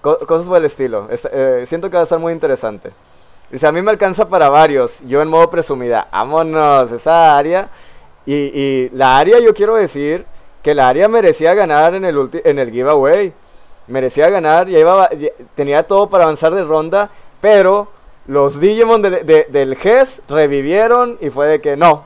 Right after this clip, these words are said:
no te dejamos, te aventamos el Picodart en el último momento". Y ahí quedó, pobrecita Aria.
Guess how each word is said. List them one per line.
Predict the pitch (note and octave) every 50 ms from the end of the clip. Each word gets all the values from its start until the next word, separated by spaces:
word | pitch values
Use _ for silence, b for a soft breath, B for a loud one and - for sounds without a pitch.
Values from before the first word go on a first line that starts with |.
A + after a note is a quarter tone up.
| _ -
no | C3 C#3 D3
te | - F#3
dejamos, | F3 D#3+ - C3+ B2+ A#2+ A2+ A2+ - -
te | - B2
aventamos | A#2+ A#2+ A#2+ A#2 C3+ C#3+ E3 E3+ -
el | F#3 E3
Picodart | C3 - D#3+ D3 - C3 B2+ B2+ D3 F#3 G#3+ A3 - -
en | F3+ E3
el | D#3 D3+
último | D#3+ D#3+ G3+ G3+ G#3 A3
momento". | G3 E3+ D#3 D#3 D#3 D3+ D3 - B2+ A#2+ A#2+ - - - - _ -
Y | B2+ B2+ B2
ahí | A2+ A#2+
quedó, | A#2 C#3+ D3 C#3+ A#2 F#2+ F#2
pobrecita | - B2 A#2+ A#2 B2+ B2 - A2+ - - A2+ G#2
Aria. | F#2+ E2+ D#2+ E2